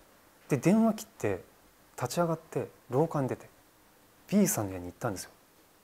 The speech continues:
で、Bさんの部屋、ドアガチャッと開けて部屋見たんですけど、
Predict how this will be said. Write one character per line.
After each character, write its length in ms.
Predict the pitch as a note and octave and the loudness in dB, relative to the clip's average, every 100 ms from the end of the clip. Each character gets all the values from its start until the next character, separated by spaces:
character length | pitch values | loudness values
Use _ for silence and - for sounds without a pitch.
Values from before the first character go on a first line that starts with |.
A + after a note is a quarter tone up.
| _ _ _ - | _ _ _ -14
で、 80 | A#2 | -2
B 180 | G#3 A3+ | 2 4
さ 140 | D#3 | 4
ん 40 | A#2+ | 0
の 60 | |
部 60 | G2 | 0
屋、 80 | F#2 | -2
ド 120 | E3 | 2
ア 60 | B2+ - | 2 2
ガ 120 | - | 0
チ 80 | C#3 | 2
ャ 60 | G#3 | 2
ッ 20 | |
と 60 | - - | 0 -4
開 100 | A#2 | -4
け 60 | G#2 | -4
て 160 | - | -8
部 100 | G2 | -6
屋 80 | A2 | -4
見 160 | G#2+ B2+ | -4 -4
た 100 | G2+ | -6
ん 40 | - - _ | -10 -20 _
で 60 | - | -16
す 80 | |
け 80 | - | -12
ど、 220 | - F#2+ | -8 -8